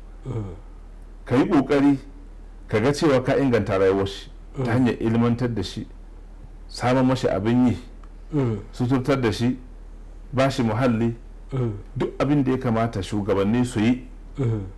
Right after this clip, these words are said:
Speaker 2: Umar ɗan Khattabi Allah ya ƙara masa yadda yana cewa, "Ina jin tsoron alƙiyama ta tsaya.
Speaker 1: Mm.
Speaker 2: Taguwa ta yi tuntuɓe daga Madina za ta Sham."
Speaker 1: Mm.
Speaker 2: Allah ya tambaye ni ya ce, "Ɗan Khattabi me yasa baka gyara hanya ba?"
Speaker 1: Mm.
Speaker 2: Taguwa ta yi tuntuɓe ta faɗi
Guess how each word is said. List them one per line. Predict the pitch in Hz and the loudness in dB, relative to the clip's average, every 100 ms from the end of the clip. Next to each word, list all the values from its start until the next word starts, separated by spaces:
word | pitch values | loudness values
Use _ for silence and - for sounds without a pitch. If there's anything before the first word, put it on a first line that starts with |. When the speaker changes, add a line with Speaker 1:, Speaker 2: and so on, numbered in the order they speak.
| - | -2
Speaker 2:
Umar | 123 110 | 0 2
ɗan | 117 120 | 2 -2
Khattabi | 110 101 117 104 | -2 0 0 2
Allah | 113 104 | 2 2
ya | - | 2
ƙara | 120 110 | 0 2
masa | 110 110 | 0 -2
yadda | 101 110 | 0 0
yana | 117 101 | 2 0
cewa, | - 117 107 107 - - - - | 0 0 0 -2 -6 -16 -18 -6
"Ina | 131 131 117 | 2 4 4
jin | 113 139 135 | 4 4 4
tsoron | 143 117 120 123 | 4 4 4 4
alƙiyama | 110 101 110 123 113 | 0 0 2 4 2
ta | 98 | 0
tsaya. | 101 127 - - - - - 127 | 2 2 2 -2 -16 -18 -10 -4
Speaker 1:
Mm. | 113 95 - - - - - - - - - - - - | -4 -4 -10 -16 -18 -18 -18 -18 -18 -18 -18 -18 -14 0
Speaker 2:
Taguwa | 117 120 147 131 117 | 4 4 6 4 4
ta | 117 | 2
yi | |
tuntuɓe | 117 139 131 156 95 - - - - - - - - - - - 95 | 2 2 2 2 0 -2 -14 -16 -18 -18 -18 -18 -16 -16 -18 -14 -4
daga | 95 110 113 | 2 4 4
Madina | 110 139 139 | 4 6 6
za | 120 | 6
ta | 110 | 4
Sham." | 98 139 110 82 - - | 0 0 0 -2 -14 -10
Speaker 1:
Mm. | 151 131 101 95 | -4 -2 -2 0
Speaker 2:
Allah | 123 107 | 4 4
ya | |
tambaye | - 98 120 | 2 0 2
ni | 110 | 2
ya | |
ce, | 101 101 | 2 0
"Ɗan | 120 110 | 2 0
Khattabi | - 117 110 | 0 0 2
me | 104 | 0
yasa | 117 113 | 2 0
baka | 101 101 | 0 0
gyara | 113 113 | 0 0
hanya | 101 147 156 120 | 0 2 4 4
ba?" | 107 101 - - | 2 0 -8 -12
Speaker 1:
Mm. | - | -2
Speaker 2:
Taguwa | 104 107 101 | 0 2 2
ta | - | 2
yi | 95 | -2
tuntuɓe | 101 - 67 | -4 -4 -6
ta | - | -6
faɗi | 92 92 76 | -6 -4 -6